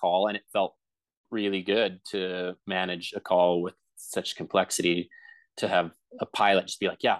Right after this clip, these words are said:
I'll go get a helicopter. I'll be right back," come back.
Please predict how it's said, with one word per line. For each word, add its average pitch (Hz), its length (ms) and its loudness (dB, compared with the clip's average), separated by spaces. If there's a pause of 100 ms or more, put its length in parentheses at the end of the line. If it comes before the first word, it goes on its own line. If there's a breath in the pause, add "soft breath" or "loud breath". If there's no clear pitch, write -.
I'll 107 80 -2
go 107 140 0
get 101 140 -4
a 101 40 -2
helicopter. 95 560 -4
I'll 92 80 -8
be 92 180 -2
right 92 180 -2
back," 92 240 -2 (180)
come 90 120 -8
back. 87 260 -2